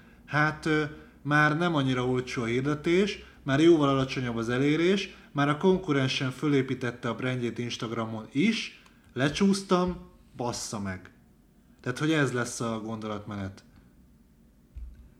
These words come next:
És ez engem így elszomorított, hogy, hogy mondom, tényleg ennyire nem követik a trendet? Instagram az már a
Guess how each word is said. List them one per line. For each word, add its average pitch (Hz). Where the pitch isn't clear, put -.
És -
ez 131
engem 147
így 147
elszomorított, 104
hogy, 101
hogy 110
mondom, 123
tényleg 131
ennyire 139
nem 131
követik 135
a 139
trendet? 143
Instagram 139
az 143
már 139
a 139